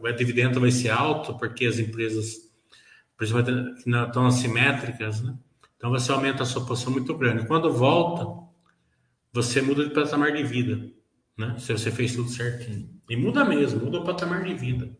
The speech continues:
né? Veja lá, quem tinha a carteira lá, Minerva, Petrobras, Banco do Brasil, né? Taesa, Engie,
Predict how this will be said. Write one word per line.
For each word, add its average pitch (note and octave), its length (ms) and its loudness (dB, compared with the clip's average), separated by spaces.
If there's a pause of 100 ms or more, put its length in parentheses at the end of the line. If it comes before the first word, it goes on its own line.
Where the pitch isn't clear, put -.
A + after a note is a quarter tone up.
(260)
né? B2+ 180 -14 (880)
Veja C3+ 240 2
lá, C3+ 260 2
quem B2+ 160 -2
tinha B2 640 -2 (800)
a B2 80 -10
carteira B2 440 0
lá, A2+ 300 0
Minerva, A#2 720 0 (140)
Petrobras, G#2+ 1200 -2
Banco A#2 220 -2
do A#2 80 0
Brasil, G#2+ 1120 -2
né? B2 260 -8 (480)
Taesa, G#2+ 1040 -2 (1000)
Engie, B2 960 -2